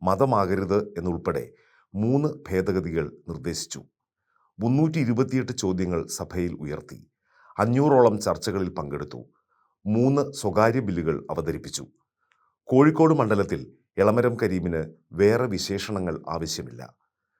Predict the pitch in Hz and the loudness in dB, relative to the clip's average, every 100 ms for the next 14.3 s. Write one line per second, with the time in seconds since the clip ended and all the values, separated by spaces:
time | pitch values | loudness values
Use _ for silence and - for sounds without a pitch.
0 | _ _ _ - 85 95 101 101 - 98 | _ _ _ -4 -2 0 -2 -4 -4 -6
1 | 95 - 117 120 107 98 107 104 101 95 | -4 2 2 2 0 0 0 0 -2 -2
2 | 92 85 82 85 80 80 73 65 - _ | 0 0 -2 -4 -4 -4 -4 -10 -16 _
3 | _ _ - 113 127 127 127 120 117 92 | _ _ -4 0 0 0 0 0 0 -2
4 | 80 82 78 71 - _ _ - 90 98 | -2 -2 -4 -6 -12 _ _ -2 2 2
5 | 113 113 90 82 85 - - 67 55 - | 0 -6 -6 -6 -10 -12 -12 -14 -14 -20
6 | _ _ _ _ _ - 117 113 143 156 | _ _ _ _ _ -2 4 8 8 8
7 | 151 131 101 101 67 - _ _ - 113 | 2 0 -2 -4 -6 -12 _ _ -2 -2
8 | 117 101 107 113 120 104 92 90 90 87 | 2 4 6 6 4 2 2 2 0 -4
9 | - 80 82 - 78 - 82 82 85 69 | -6 -10 -6 -4 -4 -4 -4 -2 -2 -4
10 | 60 58 _ _ _ _ _ _ _ _ | -14 -18 _ _ _ _ _ _ _ _
11 | 117 143 170 185 151 131 120 - 104 104 | 2 6 6 8 8 8 4 2 2 4
12 | 117 120 120 113 95 87 104 98 107 104 | 6 4 2 -2 -4 -2 -2 0 0 0
13 | 92 90 82 85 - 87 98 107 107 85 | -2 -2 0 0 -2 -6 -4 -2 0 0
14 | 78 76 | -4 -10